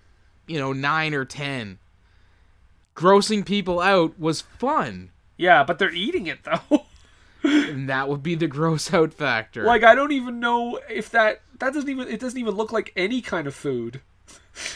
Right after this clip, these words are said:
Speaker 1: No, it doesn't. And I, and because it's imagination food, that's perfectly fine.
Speaker 2: It's a bowl of, like, toothpaste. <laughs>
Speaker 1: Yeah. Uh, we do find out that one of the kids is named Thudbutt.
Speaker 2: Mm,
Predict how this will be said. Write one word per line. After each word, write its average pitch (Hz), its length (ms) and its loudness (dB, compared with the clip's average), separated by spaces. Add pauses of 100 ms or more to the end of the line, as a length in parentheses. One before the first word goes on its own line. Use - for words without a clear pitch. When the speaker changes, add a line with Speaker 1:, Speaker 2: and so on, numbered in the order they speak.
(300)
Speaker 1:
No, 190 200 4
it 165 80 2
doesn't. 180 320 2
And 135 100 -2
I, 160 160 4
and 156 220 -2
because 147 400 -2
it's 127 140 -12
imagination 139 720 -4
food, 123 260 -8
that's 123 200 -6
perfectly 120 360 -8
fine. 123 340 -8
Speaker 2:
It's 185 180 2
a 165 140 6
bowl 185 400 8
of, 156 140 4
like, 143 260 2
toothpaste. - 920 -4 (100)
<laughs> - 120 -20
Speaker 1:
Yeah. 139 160 -4 (1500)
Uh, 151 460 2 (960)
we 220 140 4
do 320 220 10
find 294 440 0
out 269 260 2 (180)
that 165 380 -4
one 170 240 0
of 202 80 -2
the 190 80 0
kids 208 440 0
is 165 200 -4
named 151 320 -4
Thudbutt. 196 840 -4 (200)
Speaker 2:
Mm, 165 560 -8